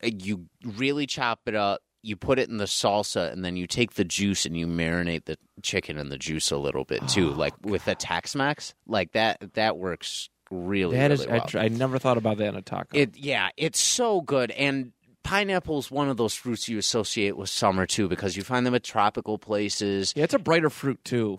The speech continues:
Speaker 2: And,
Speaker 1: Brighter
Speaker 2: yeah.
Speaker 1: fruit. I, it tastes better during the summer because it's in season
Speaker 2: Yes.
Speaker 1: and, like, you can get it more readily. Uh, it's, it's just perfect. It's the, it's the perfect, perfect fruit for, um, any kind of fruit salads or things like that as well.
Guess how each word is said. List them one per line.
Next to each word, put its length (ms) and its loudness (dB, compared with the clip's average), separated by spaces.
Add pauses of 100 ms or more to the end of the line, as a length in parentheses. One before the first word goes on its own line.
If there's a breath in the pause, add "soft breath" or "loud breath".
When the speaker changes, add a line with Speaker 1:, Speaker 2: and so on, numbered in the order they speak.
Speaker 2:
And, 140 -4
Speaker 1:
Brighter 300 4
Speaker 2:
yeah. 60 4
Speaker 1:
fruit. 680 4 (360 loud breath)
I, 100 2
it 380 -4
tastes 400 -4
better 280 2
during 300 -2
the 60 -2
summer 320 0
because 360 -2
it's 220 -8
in 300 6
season 680 2
Speaker 2:
Yes. 180 2
Speaker 1:
and, 140 -2
like, 260 -2
you 120 -4
can 400 -2
get 400 -2
it 160 -4
more 240 0
readily. 560 -2 (460 loud breath)
Uh, 320 4 (120)
it's, 500 2
it's 240 2
just 220 -2
perfect. 420 -6
It's 220 -4
the, 180 -8
it's 200 -4
the 140 -2 (140)
perfect, 600 0
perfect 360 2
fruit 320 -2
for, 500 4
um, 300 0 (240)
any 260 -2
kind 200 -4
of 80 -8
fruit 200 -4
salads 440 2
or 80 0
things 320 -2
like 160 0
that 180 -2
as 160 -8
well. 300 4